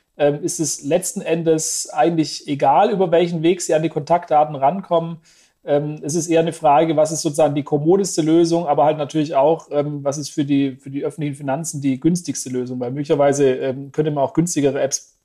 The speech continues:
bekommen als die Luca-App mit den eben drei Komma sieben Millionen Euro für ein, für ein Jahr. Also Ende März muss man den Vertrag erneuern,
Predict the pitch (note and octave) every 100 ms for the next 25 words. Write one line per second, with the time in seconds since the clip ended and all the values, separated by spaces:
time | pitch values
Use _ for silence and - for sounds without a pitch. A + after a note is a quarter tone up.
0 | _ C#3 - D3 D3 C#3 C3+ - C#3 C3+
1 | C3 _ _ _ _ D#3+ F#3+ F3 D3 C#3+
2 | C#3 C#3 C#3 C#3 C3+ C#3 C#3+ D3 C3 D3+
3 | D3 C#3 C3+ C3+ D#3+ D3 C#3 C3+ C3+ D3+
4 | D3 - - D#3 D3 C#3 C#3+ C3+ A#2+ D3
5 | D3 D3 C#3+ D#3+ - D#3+ D#3 D3 C#3 C#3
6 | C#3 C3+ C3 C3+ E3 E3+